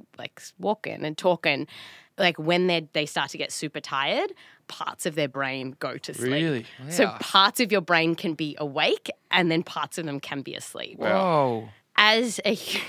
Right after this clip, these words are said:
Speaker 1: human in the world, it makes a lot of sense, right? 'Cause, like, you're probably pretty zonked right now, Jack, and, like,
Speaker 2: Yeah, well
Speaker 1: parts of your brain might actually be a little bit asleep.
Speaker 2: That's so si-, oh,
Speaker 3: Wait.
Speaker 2: a hundred percent. I feel it.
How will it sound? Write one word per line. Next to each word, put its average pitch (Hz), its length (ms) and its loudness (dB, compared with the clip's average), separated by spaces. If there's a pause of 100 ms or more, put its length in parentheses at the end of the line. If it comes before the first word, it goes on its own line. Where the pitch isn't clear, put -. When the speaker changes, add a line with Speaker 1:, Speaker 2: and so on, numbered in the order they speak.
Speaker 1:
human 208 420 2
in 202 120 4
the 190 100 2
world, 175 240 4
it 180 120 -2
makes 170 540 0
a 185 60 0
lot 156 320 0
of 147 120 -4
sense, - 380 0
right? 175 240 4
'Cause, 247 180 0
like, 156 180 0
you're 175 380 0 (260)
probably 180 420 -4
pretty 165 280 -8
zonked 196 360 -2
right 156 220 0
now, 147 220 0
Jack, 156 340 -2
and, 190 160 4
like, 180 140 6
Speaker 2:
Yeah, 135 180 6
well 120 220 0 (240)
Speaker 1:
parts 202 340 0
of 247 120 0
your 208 120 4
brain 240 340 2
might 202 200 2
actually 202 420 -2
be 202 280 -2
a 196 80 -4
little 196 200 -8
bit 190 220 -10
asleep. 269 400 0
Speaker 2:
That's - 60 -2
so 139 200 4
si-, - 220 -4
oh, 160 220 8
Speaker 3:
Wait. 151 260 6
Speaker 2:
a 147 80 4
hundred 175 220 2
percent. 147 280 0
I 156 80 6
feel 135 380 0
it. - 140 -12